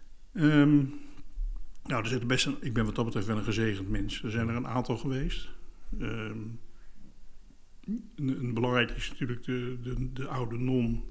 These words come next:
Eh, eh, ik was op een gegeven moment helemaal buiten het scho-, s-, eh, schoolsysteem komen te staan. Kon niet meer in de klas komen, maar zat op een ivio, waar ze toch net even wat verder gingen met een kind.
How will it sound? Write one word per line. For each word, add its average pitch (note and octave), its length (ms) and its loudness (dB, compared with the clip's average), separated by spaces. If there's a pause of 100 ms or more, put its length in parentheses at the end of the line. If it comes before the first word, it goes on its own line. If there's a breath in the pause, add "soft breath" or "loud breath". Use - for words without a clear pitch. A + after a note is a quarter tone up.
(840 soft breath)
Eh, D#3+ 100 -8
eh, C#3 1000 -6
ik - 120 -8
was A#2+ 120 -2
op A#2 80 0
een - 60 -2
gegeven C3 220 2
moment A#2 60 0
helemaal B2 280 2
buiten B2+ 320 4
het - 140 0
scho-, - 240 -2
s-, - 380 -4 (100)
eh, B2 160 -2
schoolsysteem B2 760 2
komen A#2 300 0
te - 100 -4
staan. G#2+ 420 -4 (920 loud breath)
Kon C#3 140 -4
niet A#2+ 100 4
meer A2+ 100 2
in A#2+ 60 2
de A2 80 2
klas A2 280 0
komen, A2 420 -4
maar A#2 140 -2
zat A#2 160 -2
op A2 100 -2
een C#3 200 0
ivio, A2 640 2 (120)
waar B2 240 -4
ze - 120 -4
toch - 260 8
net C#3 200 10
even B2 280 0
wat A#2+ 200 0
verder B2+ 380 2 (500 soft breath)
gingen A#2+ 320 8
met A2 100 2
een A2+ 80 -2
kind. A#2+ 440 -4